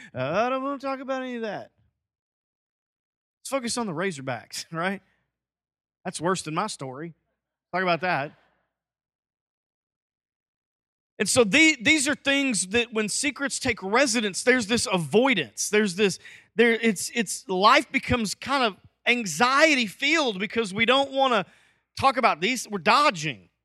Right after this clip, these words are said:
We're always look, looking to try to find this way around this topic or that topic. And we all know that secrets are not healthy, but we allow them for sev-, several reasons. We allow them because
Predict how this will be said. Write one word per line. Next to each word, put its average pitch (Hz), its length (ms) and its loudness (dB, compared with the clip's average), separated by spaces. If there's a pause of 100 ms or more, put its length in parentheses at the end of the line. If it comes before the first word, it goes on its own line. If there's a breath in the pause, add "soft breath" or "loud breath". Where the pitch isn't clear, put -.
(180)
We're 202 80 -6
always 185 280 -2
look, 208 240 -4
looking 233 340 -4
to 165 40 -14
try 226 300 -2
to 185 60 -6
find 214 360 -2
this 214 160 -6
way 214 160 -2
around 202 420 -4
this 196 160 -10
topic 180 340 -8
or 156 100 -10
that 175 240 -8
topic. 156 320 -10 (1120)
And 240 100 2
we 233 100 0
all 311 240 6
know 339 140 0
that 220 140 -4
secrets 262 520 -6
are 247 60 -2
not 220 220 2
healthy, 240 520 -2 (220 loud breath)
but 214 220 0
we 247 160 -4
allow 226 640 0
them 190 520 -6
for 214 120 -6
sev-, 220 400 0
several 247 360 0
reasons. 226 540 -4 (240 soft breath)
We 254 140 2
allow 240 400 4
them 262 180 -2
because 233 460 2